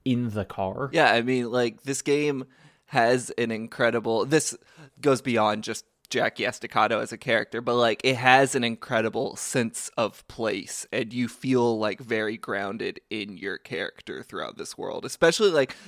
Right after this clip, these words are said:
Speaker 2: never cutting and giving you, even though it's, like, the most basic kind of look around controls, like, it immediately roots you in this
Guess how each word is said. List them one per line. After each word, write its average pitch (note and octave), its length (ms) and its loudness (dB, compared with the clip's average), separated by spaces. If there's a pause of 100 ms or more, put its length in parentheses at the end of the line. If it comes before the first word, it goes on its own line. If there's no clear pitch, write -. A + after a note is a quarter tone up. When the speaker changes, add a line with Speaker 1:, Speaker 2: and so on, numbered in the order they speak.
(120)
Speaker 2:
never B2+ 380 4
cutting C#3 480 0
and B2+ 140 -4
giving C3 260 -2
you, C3 160 -2
even F#3 240 4
though D3 140 4
it's, C3+ 160 -2
like, A#2 160 0
the A#2+ 80 -6
most G#2+ 240 -6
basic A2 400 -6
kind G#2 240 -4
of G2 80 -8
look F#2+ 240 -12
around G#2 360 -4
controls, G#2 680 -8
like, G#2 260 -6 (320)
it C3+ 300 2
immediately A#2 680 0
roots G#2 420 -8
you G#2 180 -4
in G#2 240 -6
this - 340 -10